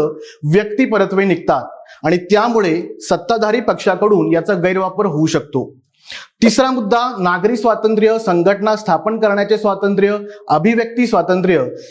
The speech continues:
इत्यादींना यामुळे अडथळा निर्माण होऊ शकतो. टीकेचा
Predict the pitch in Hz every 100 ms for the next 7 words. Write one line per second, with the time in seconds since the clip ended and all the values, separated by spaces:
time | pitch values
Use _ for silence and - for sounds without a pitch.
0 | - 180 - 247 233 233 226 233 208 190
1 | 202 233 180 185 175 214 208 175 170 180
2 | 190 - 220 202 156 - 143 120 165 180
3 | 226 226 233